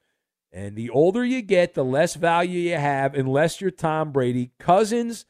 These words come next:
had a career high in interceptions for the Vikings last year. And he, he, he didn't, it's a weird year 'cause he didn't play particularly well. The defense sucked,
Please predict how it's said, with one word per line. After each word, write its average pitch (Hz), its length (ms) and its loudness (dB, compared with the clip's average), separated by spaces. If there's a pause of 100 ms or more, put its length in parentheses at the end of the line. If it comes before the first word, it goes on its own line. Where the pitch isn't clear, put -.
(460)
had 165 140 -2
a 156 60 2
career 185 520 2
high 196 240 2
in 185 120 -2
interceptions 165 580 -4
for 156 100 -10
the 139 80 0
Vikings 143 400 -4
last 135 360 -2
year. 107 340 -2 (920)
And 196 200 0 (300)
he, 226 180 -14
he, 269 260 -8
he 247 140 4
didn't, 392 320 2
it's - 160 -2
a 240 60 8
weird 349 380 4
year 254 100 4
'cause 175 160 -2
he 233 80 0
didn't 480 220 4
play 330 240 8
particularly 202 580 4
well. 131 480 2 (680)
The 175 140 2
defense 247 600 4
sucked, 175 580 2